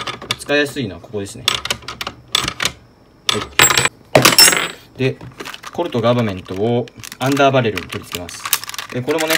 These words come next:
えーっと、ちゃんとね、じゃあ、空なんでね、ご安心ください。これも、こうアンダーバレルに取り付けます。で、予備のショットシェルを、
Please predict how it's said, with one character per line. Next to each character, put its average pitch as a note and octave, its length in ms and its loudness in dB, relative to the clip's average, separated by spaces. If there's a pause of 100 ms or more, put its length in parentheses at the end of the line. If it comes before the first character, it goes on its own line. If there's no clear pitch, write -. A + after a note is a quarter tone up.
(200)
え F2+ 520 -6
ー - 20 -16
っ - 40 -18 (240)
と、 - 60 -4
ち - 40 -4
ゃ A2+ 60 -2
ん A2 40 -2
と - 120 -4
ね、 C#3 60 0 (720)
じ B2+ 80 2
ゃ - 40 4 (680)
あ、 G2+ 80 -20
空 C#3 240 -2
な A2+ 80 -4
ん - 120 -16
で G2+ 80 -12
ね、 A2 100 -8 (720)
ご A2+ 100 -4
安 A2 80 -2
心 G2 140 -8
く F#2+ 60 -10
だ F#2 60 -10
さ - 120 -12
い。 - 40 -14 (1700)
こ C3 60 -4
れ B2+ 80 2
も、 B2 180 2 (540)
こ A2+ 60 -2
う - 20 0
ア B2 80 2
ン C#3+ 60 0
ダ C3+ 140 4
ー B2+ 40 2
バ B2+ 80 2
レ G#2 80 -4
ル - 80 -14
に - 80 -20
取 - 80 -14
り - 80 -16
付 - 100 -16
け - 60 -14
ま - 40 -16
す。 - 200 -20
で、 - 240 -4 (720)
予 D#3 100 -4
備 F3 100 -4
の C3 120 2
シ A#2+ 100 -6
ョ - 40 -6
ッ - 20 -20
ト - 180 -8
シ B2 140 -4
ェ - 20 0
ル G#2 140 -2
を、 A2 340 0